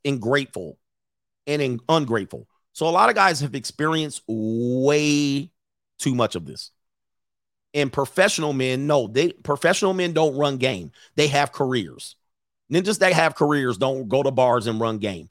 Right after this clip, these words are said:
They ain't got time for that shit. So these are career-oriented men that are experiencing this,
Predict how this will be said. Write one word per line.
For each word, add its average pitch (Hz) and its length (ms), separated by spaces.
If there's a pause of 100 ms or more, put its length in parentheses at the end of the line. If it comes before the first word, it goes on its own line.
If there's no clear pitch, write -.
(320)
They 135 80
ain't 151 100
got 147 180
time 139 240
for 110 80
that 90 180
shit. - 240 (340)
So 151 140
these 185 240
are 185 80
career-oriented 151 840
men 151 280
that 127 140
are 117 120
experiencing 107 640
this, 117 220